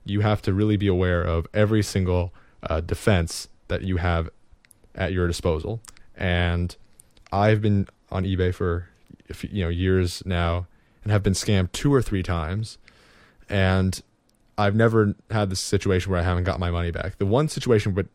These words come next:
the, I'll tell you one, what though. And the credit, credit card thing might even work for this, but you have to be very careful. Um, you have to be in the right for all this to work.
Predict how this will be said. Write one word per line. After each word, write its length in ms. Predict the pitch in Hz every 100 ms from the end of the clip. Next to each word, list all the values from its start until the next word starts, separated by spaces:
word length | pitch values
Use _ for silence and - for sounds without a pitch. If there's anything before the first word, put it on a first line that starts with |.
| _
the, 240 | 71 104 98 _ -
I'll 100 | 90
tell 140 | 123
you 80 | 127
one, 160 | 117 113
what 260 | - 101 -
though. 180 | - - _ - _ _ _ _ _ - - - - - - _ -
And 100 | 110
the 60 | 113
credit, 300 | 156 160 135
credit 260 | - 165
card 200 | 165 139
thing 160 | 131 113
might 160 | 104 104
even 180 | 92
work 180 | 90 87
for 120 | -
this, 360 | 85 92 110 -
but 160 | - 104
you 140 | 113
have 200 | 110 120
to 60 | 117
be 100 | 95
very 340 | 98 107 110
careful. 520 | - 90 85 85 110 - _ _ _ _ _ - _ -
Um, 380 | 104 92 87 90 - _ _ _ _ _ - -
you 240 | - 120 151
have 200 | 160 160
to 80 | 143
be 120 | 143
in 80 | 135
the 80 | 123
right 280 | 123 90
for 180 | - 92
all 160 | 87 87
this 200 | 87 -
to 80 | 87
work. 400 | 82 85 -